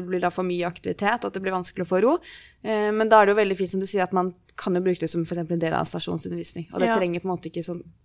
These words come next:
Speaker 1: ta helt overhånd og kun bruke den tavla. Man kan på en måte, ja, alt med måte. Velge litt hva som passer den klassen du har, da.
Speaker 2: Ja, enig.
Speaker 1: Men det er jo perfekt for,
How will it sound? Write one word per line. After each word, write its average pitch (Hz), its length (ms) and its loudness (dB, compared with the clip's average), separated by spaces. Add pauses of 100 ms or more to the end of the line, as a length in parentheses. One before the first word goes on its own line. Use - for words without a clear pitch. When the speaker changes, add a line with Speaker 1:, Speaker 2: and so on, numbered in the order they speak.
Speaker 1:
ta 175 260 4
helt 175 240 -4
overhånd 160 220 0
og 165 100 -6
kun 165 380 -6 (100)
bruke 170 320 -6
den 165 120 -6
tavla. 170 260 -4
Man 180 120 -4
kan 165 200 -8
på 170 80 -6
en 175 80 -6
måte, 160 220 -10 (400)
ja, 202 160 2 (240)
alt 170 200 0
med 170 120 2
måte. 156 340 -4
Velge 170 300 2
litt - 360 -2 (280)
hva 165 160 4
som 170 140 -4
passer 175 300 -8
den 160 240 -2
klassen - 380 -4
du 165 140 -2
har, 247 260 2
da. - 20 -10 (180)
Speaker 2:
Ja, 214 200 0 (420)
enig. 196 260 -12 (160)
Speaker 1:
Men 208 220 2
det 190 80 8
er 180 60 10
jo 190 120 4 (120)
perfekt - 500 -6
for, 208 240 0